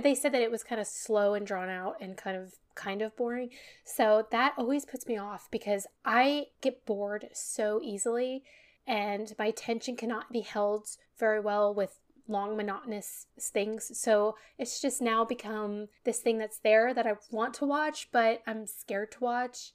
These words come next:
I don't know why, but it's, I'm always like, "Oh, well, let me watch the other thing first." I don't know, other things take priority now, but I should watch it so that I can know for sure. But Social Dilemma was good. Um, also, it's actually,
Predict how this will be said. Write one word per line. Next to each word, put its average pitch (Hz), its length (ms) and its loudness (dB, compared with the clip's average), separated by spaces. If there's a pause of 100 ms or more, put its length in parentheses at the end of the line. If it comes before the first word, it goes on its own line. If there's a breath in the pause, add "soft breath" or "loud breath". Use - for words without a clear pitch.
I 302 80 6
don't 453 140 6
know 311 140 6
why, 208 480 2
but 220 260 2 (220 soft breath)
it's, - 400 -4 (120)
I'm 254 140 4
always 262 220 4
like, 233 220 4 (440 soft breath)
"Oh, 277 240 12
well, 277 240 4
let 302 100 0
me 453 80 8
watch 403 240 2
the - 140 -10
other 226 140 -2
thing 220 180 -4
first." 202 540 -2 (440)
I 233 80 -2
don't 202 120 -4
know, 196 60 -6
other 226 140 2
things 220 180 -6
take - 220 -8
priority 208 320 0
now, 240 240 -8 (280 soft breath)
but 226 120 0
I 226 40 0
should - 200 -8
watch 175 260 -12
it 214 220 -10
so - 120 -16
that 214 60 -10
I 202 80 -8
can 208 280 -12 (140)
know 202 140 -6
for - 140 -20
sure. - 260 -18 (320 soft breath)
But 269 100 0
Social 339 280 2
Dilemma 269 280 0
was 254 200 -2
good. 214 400 6 (340 loud breath)
Um, 240 480 6 (460)
also, 247 880 6 (260)
it's 294 140 6
actually, 392 260 2